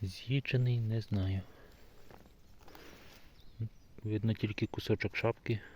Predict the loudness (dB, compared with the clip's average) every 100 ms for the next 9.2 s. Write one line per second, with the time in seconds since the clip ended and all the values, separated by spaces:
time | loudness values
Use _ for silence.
0 | -2 2 2 2 -4 -2 -2 -2 0 0
1 | -2 -6 -10 -14 -16 -18 -18 -18 -16 -16
2 | -16 -18 -20 -20 -20 -16 -16 -14 -8 -6
3 | -6 -6 -14 -16 -16 -18 -20 -20 -20 -20
4 | -20 -20 -20 -20 -20 -20 -20 _ -14 -12
5 | -14 -16 -18 -18 -20 -18 -18 0 4 6
6 | 4 4 4 4 4 4 4 2 4 4
7 | 4 0 2 2 2 2 2 -2 0 -2
8 | 0 -4 -2 -2 0 -2 -6 -6 -8 -8
9 | -10